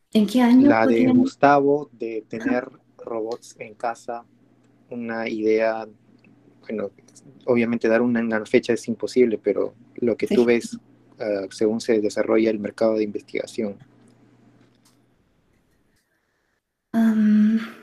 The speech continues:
Speaker 1: tener un robot en casa,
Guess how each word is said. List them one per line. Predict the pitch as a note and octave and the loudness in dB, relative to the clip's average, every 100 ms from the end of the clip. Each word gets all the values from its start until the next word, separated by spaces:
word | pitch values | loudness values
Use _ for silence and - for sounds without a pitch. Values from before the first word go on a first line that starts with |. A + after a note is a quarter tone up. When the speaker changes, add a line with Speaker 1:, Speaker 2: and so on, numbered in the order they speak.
| - _ _ _ _ _ _ _ _ _ | -20 _ _ _ _ _ _ _ _ _
Speaker 1:
tener | A#3+ A3+ A#3+ | -2 2 2
un | B3 | 2
robot | B3 G3+ A3 A#3 | 2 0 -2 -2
en | G#3+ G3 | -2 -2
casa, | - A3+ A3+ - G#3+ A3 A3+ | -4 -4 -4 -6 -8 -6 -8